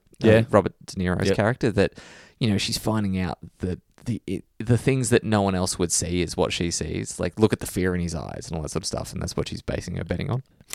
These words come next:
Speaker 1: Also, this is one of Dan Castellaneta's favourite episodes, along with Lisa's substitute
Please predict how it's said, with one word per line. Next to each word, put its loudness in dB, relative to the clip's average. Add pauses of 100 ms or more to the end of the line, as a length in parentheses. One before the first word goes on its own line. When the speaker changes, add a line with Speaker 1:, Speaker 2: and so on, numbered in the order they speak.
(240)
Speaker 1:
Also, 10
this 6
is 4
one 8
of 6
Dan 6
Castellaneta's 4
favourite 2
episodes, 6
along 6
with 6
Lisa's 6
substitute 6